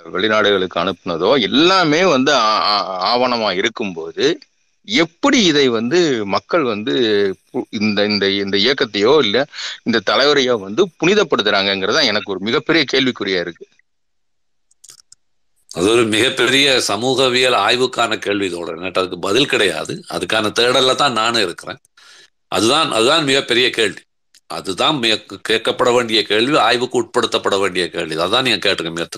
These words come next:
Speaker 2: காத்திரமான ஒரு கேள்வி. அது வந்து நாங்க எல்லாருமே சேர்ந்து ஒரு, என்ன, ஒரு சாதாரண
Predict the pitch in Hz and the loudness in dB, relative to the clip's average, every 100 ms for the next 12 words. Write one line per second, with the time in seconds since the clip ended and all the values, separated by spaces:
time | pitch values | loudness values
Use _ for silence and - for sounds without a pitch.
0 | - 101 110 113 113 107 - 87 80 85 | -4 -2 0 0 0 0 0 -2 -2 -4
1 | 226 _ - - _ _ - 82 104 127 | -8 _ -20 -20 _ _ -6 -2 2 2
2 | 113 123 147 120 117 113 107 123 127 135 | 2 2 0 2 2 2 2 2 2 0
3 | 120 120 123 131 139 - _ _ _ _ | 2 0 0 0 -2 -6 _ _ _ _
4 | - 104 104 98 104 - 101 98 92 87 | -4 0 0 -2 -4 -4 -4 -4 -4 0
5 | 113 127 131 135 | 2 2 2 0